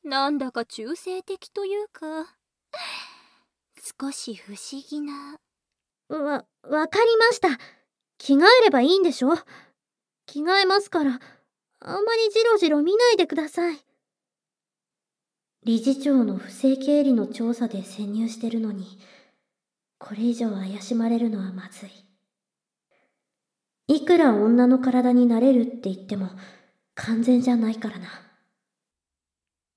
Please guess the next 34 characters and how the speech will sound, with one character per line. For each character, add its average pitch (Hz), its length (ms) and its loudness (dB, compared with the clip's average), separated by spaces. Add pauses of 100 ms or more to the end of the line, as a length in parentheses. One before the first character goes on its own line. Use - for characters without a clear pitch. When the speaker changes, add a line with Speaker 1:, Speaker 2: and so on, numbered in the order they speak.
(160)
Speaker 1:
<laughs> - 1600 -4
ご 320 120 -2
め 330 120 -2
ん 359 60 -6
な 381 80 -10
さ 392 180 -12
い。 - 1800 -20
じ 349 80 -2
ゃ 359 80 6
あ、 359 280 0 (600)
レ - 160 2
オ 392 80 0
タ 381 100 -8
ー 415 120 -4
ド 359 100 -6
は 294 100 -6
こ 254 140 -6
っ 240 40 -10
ち 294 140 -10
の 339 120 -6
更 370 100 -4
衣 392 140 -4
室 - 120 -14
に 294 140 -6
用 285 140 0
意 320 80 -4
し - 40 -18
て 262 100 -10
あ 220 60 -10
り 226 100 -14
ま 285 100 -14
す - 100 -20
か 294 120 -16
ら。 254 260 -20